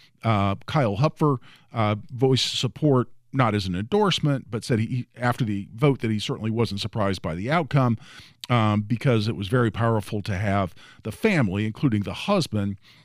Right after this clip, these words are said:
of Jackie Walorski, uh, a-, in support for, uh, Rudy Yakim. And so that is gonna be your candidate there in the second congressional dis-, second congressional district, um, in the, uh, special election to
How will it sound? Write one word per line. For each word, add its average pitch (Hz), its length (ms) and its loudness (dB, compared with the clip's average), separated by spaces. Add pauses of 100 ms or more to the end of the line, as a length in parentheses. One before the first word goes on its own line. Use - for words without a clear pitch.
(120)
of 120 120 0
Jackie 123 260 2
Walorski, 107 680 -2
uh, 95 300 -6 (120)
a-, 120 240 -6
in 175 180 6
support 98 520 -4 (320)
for, 131 540 4 (440)
uh, 101 360 2
Rudy 117 280 4
Yakim. 110 380 -2
And 104 100 -2
so 135 140 2
that 156 180 4
is 180 140 4
gonna 185 160 4
be 160 140 4
your 143 200 2
candidate 190 640 0
there 135 220 2
in 135 60 0
the 117 60 -2
second 113 340 -6
congressional 123 460 -6
dis-, 131 280 -6 (240)
second 143 380 -4
congressional 110 640 -4
district, 160 460 -8 (680)
um, 117 540 4
in 120 180 2
the, 104 320 0 (140)
uh, 92 200 -10
special 165 380 -2
election 160 380 0
to 127 100 -6